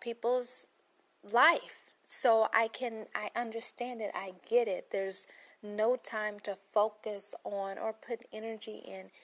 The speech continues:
getting to know anybody that wasn't already in your life before this time. However, there is a vast majority of people who are still open to looking for love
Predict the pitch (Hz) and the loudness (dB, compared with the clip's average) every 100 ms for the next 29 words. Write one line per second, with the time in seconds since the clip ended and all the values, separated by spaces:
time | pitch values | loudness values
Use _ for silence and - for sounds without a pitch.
0 | _ - 226 220 214 226 202 196 190 - | _ -2 0 0 -4 -8 -6 -4 -4 -6
1 | 220 247 247 196 165 165 175 _ _ _ | -6 -4 -4 -6 -8 -12 -18 _ _ _
2 | - 208 190 180 _ _ - 214 214 214 | -2 2 4 0 _ _ -6 2 2 2
3 | 208 - 196 196 202 196 196 185 185 185 | -6 -4 -8 -6 -6 -6 -10 -10 -8 -6
4 | 175 - - - 220 220 - - - - | -6 -8 -18 -2 0 0 -2 -10 -14 -14
5 | - - _ _ _ _ _ _ _ - | -16 -20 _ _ _ _ _ _ _ -20
6 | - - - - 269 294 320 233 - - | -20 -18 -8 6 10 10 8 4 -2 -8
7 | _ - 240 240 269 320 - - 247 240 | _ 2 2 4 6 4 2 0 2 4
8 | 233 226 _ _ _ _ _ _ _ _ | 2 0 _ _ _ _ _ _ _ _
9 | 214 254 311 339 320 226 - 185 185 175 | 2 8 8 8 4 -6 0 0 2 -2
10 | 165 - 185 - 190 185 _ _ _ - | -4 -14 -16 -8 -8 -8 _ _ _ 0
11 | 254 233 - - - 262 277 - - 214 | 2 2 -4 -10 0 2 4 0 -2 -2
12 | 214 202 208 - 208 208 214 220 226 214 | -2 -6 -6 -8 -4 0 -2 -4 -12 -10
13 | - 202 196 190 185 | -6 -6 -4 -4 -6